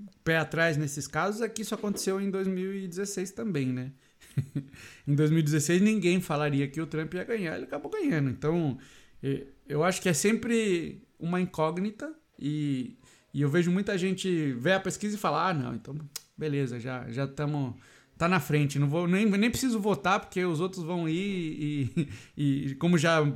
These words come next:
tem muito mais pessoas que vão votar no, no, nos democratas, eu não preciso ir, não, eu tô de boa aqui." E aí acaba todo mundo pensando em ga-, igual, ninguém vai e o outro cara ganha, né? <laughs> Já,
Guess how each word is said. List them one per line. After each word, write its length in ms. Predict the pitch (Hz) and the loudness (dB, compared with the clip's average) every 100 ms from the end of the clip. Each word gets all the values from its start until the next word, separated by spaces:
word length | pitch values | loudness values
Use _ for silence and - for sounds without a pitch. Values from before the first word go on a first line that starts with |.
| - | 0
tem 120 | 156 | 4
muito 340 | 151 190 202 180 | 6 6 6 4
mais 180 | 165 160 | 2 0
pessoas 380 | 160 - 160 | -4 -2 -4
que 100 | 151 | -4
vão 200 | 139 151 | -2 0
votar 400 | 143 139 147 143 - | 0 -2 0 0 2
no, 120 | 160 - - - | -2 -4 -12 -2
no, 240 | 143 143 | 2 2
nos 160 | 143 139 | 2 2
democratas, 520 | 143 151 147 214 - | 2 2 0 -4 -4
eu 60 | 370 | -4
não 80 | 330 | -4
preciso 360 | - 247 180 | -4 -2 0
ir, 160 | 165 185 | 2 2
não, 280 | 160 175 208 | 0 0 -2
eu 220 | 185 165 | -4 -6
tô 180 | 147 180 | -4 -2
de 100 | 160 | -2
boa 240 | 143 151 | 2 0
aqui." 280 | 135 131 117 - - | 0 -6 -8 -12 -2
E 60 | 151 | 4
aí 120 | 170 | 4
acaba 340 | 170 170 170 175 | 4 2 2 2
todo 180 | 185 | 2
mundo 160 | 180 175 | 2 2
pensando 380 | 175 151 160 165 | 0 0 0 0
em 60 | 160 | 2
ga-, 260 | 165 170 | 2 2
igual, 380 | 160 143 165 190 | 0 2 6 6
ninguém 320 | 190 175 180 | 6 4 2
vai 340 | 151 143 160 190 | 2 0 2 2
e 40 | |
o 40 | 185 | 2
outro 180 | 190 | -2
cara 220 | - 180 190 | -6 -6 -4
ganha, 300 | 147 135 117 | -4 -4 -4
né? 200 | 123 - | -4 -4
<laughs> 40 | |
Já, 140 | 160 | -4